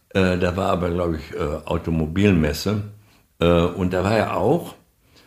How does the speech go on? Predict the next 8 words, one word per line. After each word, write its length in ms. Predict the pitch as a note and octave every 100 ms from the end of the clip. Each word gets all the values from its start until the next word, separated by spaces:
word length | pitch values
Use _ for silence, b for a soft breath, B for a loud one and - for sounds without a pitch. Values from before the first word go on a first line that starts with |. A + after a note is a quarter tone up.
| b b
und 80 | -
da 60 | F#2+
gibt's 240 | G#2+ G#2+
auch 180 | - B2
noch 140 | A2+
eine 200 | F#2 E2 D#2
wunderschöne 600 | E2+ D2 - F2 D#2 D#2
Geschichte. 680 | D2+ F2 F2+ - A#2 B2+